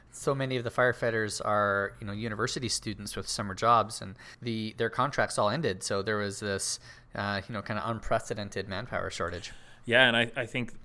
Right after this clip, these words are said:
Speaker 2: the same can be said for the volunteer agencies and anyone who was responding. They just ran out of people. They just ran out of staff. And a lot of those, uh, mutual aid agreements really had to shine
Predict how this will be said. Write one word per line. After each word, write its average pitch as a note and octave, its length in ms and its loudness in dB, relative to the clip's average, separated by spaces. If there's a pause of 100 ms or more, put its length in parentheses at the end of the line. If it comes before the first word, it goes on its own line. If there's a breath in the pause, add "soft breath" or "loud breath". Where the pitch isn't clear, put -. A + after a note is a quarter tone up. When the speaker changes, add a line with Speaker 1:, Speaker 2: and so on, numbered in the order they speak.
Speaker 2:
the B2+ 100 -4
same A#2 280 0
can A#2+ 120 -4
be G#2+ 80 -4
said A2 240 -4
for G#2+ 140 -8
the G2+ 80 -8
volunteer G2+ 520 -2
agencies B2+ 560 -2
and G#2 120 -2
anyone B2+ 380 2
who A2+ 120 -4
was G2+ 140 -4
responding. G#2 460 -6
They G#2 120 -6
just B2 320 -4
ran A2 460 0
out A#2 200 0
of A#2 140 -8
people. G#2+ 480 -8
They A#2+ 80 -12
just G#2 140 -12
ran A#2 220 -2
out C3 120 0
of C3 100 -6
staff. - 480 -10 (160)
And A#2+ 200 -4
a A2+ 40 0
lot A#2+ 200 2
of A2+ 100 -4
those, A#2 400 0
uh, A#2 100 4
mutual B2 380 0
aid A#2 140 4
agreements G#2 480 -2
really A2 240 0
had G#2+ 280 -4
to G#2 140 -8
shine A2 640 -4